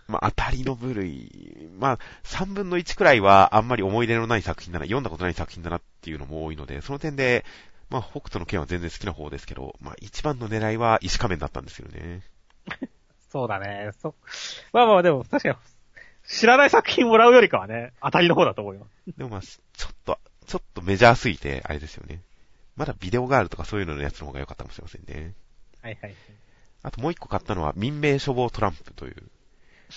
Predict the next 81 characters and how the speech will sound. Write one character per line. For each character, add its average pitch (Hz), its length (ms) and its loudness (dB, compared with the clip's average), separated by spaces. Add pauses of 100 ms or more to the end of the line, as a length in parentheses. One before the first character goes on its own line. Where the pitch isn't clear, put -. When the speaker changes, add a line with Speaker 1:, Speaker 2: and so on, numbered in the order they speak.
Speaker 1:
<laughs> - 840 -14
ト - 140 0
ラ 165 80 6
ン 147 60 -6
プ - 100 -8
な 73 60 -6
ん 71 60 -10
で 73 60 -12
す - 80 -14
け - 80 -10
ど、 - 160 -16 (640)
絵 110 180 -2
柄 139 200 6
の 123 400 -4
と 113 80 -14
こ 117 120 -6
ろ、 95 200 -4 (320)
イ - 80 -10
ラ 135 100 2
ス - 100 -8
ト 135 60 -8
の 127 100 -6
と - 100 -14
こ 131 80 -2
ろ 104 80 -4
が 78 80 -4
全 104 240 -2
部、 73 280 -12 (360)
あ 82 160 -8
の、 76 180 -10
民 127 240 -8
命 131 160 0
処 143 160 -2
方 85 180 -6
の 69 380 -8
各 - 240 -6
う 110 180 -4
ん 117 60 -8
ち - 140 -8
く、 98 240 -8 (320)
一 - 160 -10
個 139 120 -2
ず 123 120 -6
つ - 160 -16
そ 85 100 -12
れ 101 80 -6
ぞ 78 60 -12
れ 71 100 -12
書 92 80 -2
い 82 40 -4
て 73 60 -10
あ - 40 -12
る - 80 -20
ん - 20 -20
で - 80 -20
す。 - 100 -20 (800)
Speaker 2:
あ、 107 300 -16
ゴ 151 160 6
ル 123 80 0
フ - 100 -6
と 110 100 -8
か - 160 -20
書 104 60 -8
い 95 60 -6
て 101 80 -8
あ - 20 -6
る 82 60 -12
わ 78 40 -20
け 92 100 -20
ね。 - 40 -20 (180)
Speaker 1:
ゴ 107 140 -4
ル 98 80 -6
フ - 140 -16
と - 80 -18
か、 67 100 -12
ラ 92 160 4
グ 98 140 -8
ビ 80 160 -10
ー 65 120 -16
と - 120 -14
か、 73 240 -16